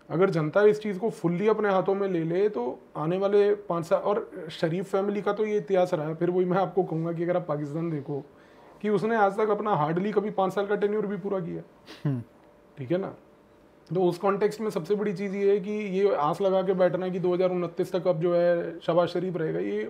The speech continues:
Speaker 1: होने नहीं वाला है।
Speaker 2: हम्म, दो
Speaker 1: वो
Speaker 2: तीन
Speaker 1: उससे
Speaker 2: साल
Speaker 1: पहले ही जाएगा वो।
Speaker 2: हम्म।
Speaker 1: हो सकता है कि एक से दो सालों के अंदर अंदर ही हट जाए या उससे पहले भी हट जाए या उससे, उससे ट्वेंटी नाइन से तो पहले गारंटी हटेगा।
Speaker 2: हम्म, तो मतलब हम ये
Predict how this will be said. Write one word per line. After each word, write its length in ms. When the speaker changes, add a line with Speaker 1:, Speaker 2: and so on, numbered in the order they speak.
Speaker 1:
होने 160
नहीं 120
वाला 220
है। 60
Speaker 2:
हम्म, 420
दो 60
Speaker 1:
वो 80
Speaker 2:
तीन 160
Speaker 1:
उससे 160
Speaker 2:
साल 120
Speaker 1:
पहले 160
ही 60
जाएगा 280
वो। 220
Speaker 2:
हम्म। 320
Speaker 1:
हो 60
सकता 240
है 60
कि 80
एक 180
से 80
दो 160
सालों 240
के 80
अंदर 180
अंदर 200
ही 60
हट 140
जाए 200
या 240
उससे 220
पहले 240
भी 120
हट 120
जाए 200
या 80
उससे, 240
उससे 280
ट्वेंटी 280
नाइन 160
से 100
तो 100
पहले 240
गारंटी 520
हटेगा। 320
Speaker 2:
हम्म, 320
तो 160
मतलब 280
हम 320
ये 340